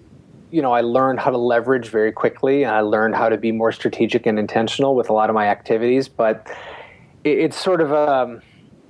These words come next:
it, it's sort of a half and half thing. It's like when I make stuff, I have no plan. But once it's out there, like, "Okay, I got,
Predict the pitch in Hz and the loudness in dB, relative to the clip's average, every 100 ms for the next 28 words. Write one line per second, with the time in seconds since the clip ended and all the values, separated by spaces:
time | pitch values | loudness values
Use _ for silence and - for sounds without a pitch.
0 | - 151 - - 131 170 - 202 196 170 | -6 -6 -6 -8 -2 -2 2 2 4 4
1 | 151 139 143 123 123 120 - 110 101 98 | 4 4 2 0 -2 -4 -4 -10 -10 -2
2 | 117 120 117 117 120 143 - - 113 98 | -2 0 -2 0 2 2 0 -2 0 0
3 | - 110 110 104 101 - 113 98 87 82 | 4 2 4 0 -2 0 0 0 -4 -14
4 | - - 113 123 139 110 117 127 127 127 | -6 0 2 2 0 -2 0 2 0 0
5 | 117 113 107 101 120 - 117 98 98 110 | 0 2 0 2 0 2 2 2 2 2
6 | 107 | 0